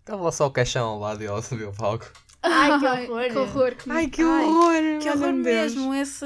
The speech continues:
Speaker 3: esse pensamento é horrível.
Speaker 1: É sim, ao mesmo estava um pedacinho ali e outro pedacinho lá. E a cabecinha não sei onde está. Mas, então, vou passar a ser eu,
Speaker 3: <laughs>
Speaker 1: antes que me matem.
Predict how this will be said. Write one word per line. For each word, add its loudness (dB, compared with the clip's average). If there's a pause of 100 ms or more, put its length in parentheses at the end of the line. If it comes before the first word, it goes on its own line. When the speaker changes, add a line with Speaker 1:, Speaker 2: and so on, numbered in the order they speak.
(120)
Speaker 3:
esse -6
pensamento -8
é -2
horrível. -10 (220)
Speaker 1:
É -10
sim, -10
ao -6
mesmo -8
estava -2
um -6
pedacinho -8
ali -6
e -4
outro -6
pedacinho -2
lá. -4 (420)
E -8
a -4
cabecinha -6
não -4
sei -4
onde -4
está. -6 (280)
Mas, 2 (120)
então, 2
vou 0
passar 4
a 0
ser -2
eu, -2
Speaker 3:
<laughs> -16
Speaker 1:
antes -4
que -8
me -4
matem. -2